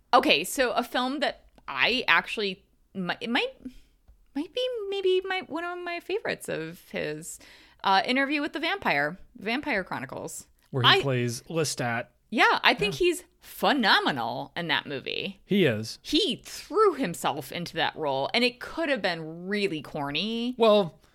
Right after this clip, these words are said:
Speaker 2: everyone in that movie throws themselves into their respective roles. And for
Speaker 1: Sure.
Speaker 2: the most part, it, it does work. Sometimes I think it might be a smidge too dramatic.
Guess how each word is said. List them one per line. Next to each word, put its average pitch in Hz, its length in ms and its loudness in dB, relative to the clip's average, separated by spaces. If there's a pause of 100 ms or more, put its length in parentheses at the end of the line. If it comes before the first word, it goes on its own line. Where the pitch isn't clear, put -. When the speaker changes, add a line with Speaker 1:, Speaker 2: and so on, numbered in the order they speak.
(460)
Speaker 2:
everyone 190 500 6
in 156 180 2
that 135 160 6
movie 117 500 0 (120)
throws 135 520 0
themselves 113 640 -2
into 131 220 -4
their 117 180 -2
respective 110 540 -4
roles. 110 480 -2
And 214 160 6
for - 100 2
Speaker 1:
Sure. 349 80 4
Speaker 2:
the 320 120 4
most 262 380 4
part, 170 220 4
it, 147 180 2
it 143 140 0
does 139 260 2
work. 107 240 -4
Sometimes 254 800 0 (1040)
I 180 420 4
think 147 520 -4
it 139 160 0
might 139 340 -2
be 127 460 -2 (280)
a 160 60 2
smidge 156 760 0
too - 180 -4
dramatic. 98 640 -10